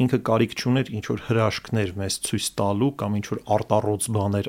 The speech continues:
անելու, որպեսզի մենք զարմանայինք։ Քրիստոս աշխարհ չի եկել որևէ մեկին զարմացնելու համար։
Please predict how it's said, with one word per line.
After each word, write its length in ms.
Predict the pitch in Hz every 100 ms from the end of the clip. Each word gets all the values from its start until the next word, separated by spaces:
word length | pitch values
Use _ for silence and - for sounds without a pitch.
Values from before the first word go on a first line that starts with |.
| -
անելու, 400 | 98 98 101 127
որպեսզի 460 | 104 101 107 117 110
մենք 160 | 110
զարմանայինք։ 880 | 101 107 104 104 104 92 98 110 - -
Քրիստոս 360 | 120 - 127 120
աշխարհ 320 | 110 - 110
չի 160 | - 120
եկել 260 | - 98 101
որևէ 220 | 107 104
մեկին 260 | 104 120 104
զարմացնելու 840 | 104 101 101 98 - 104 98 101
համար։ 360 | 98 107 110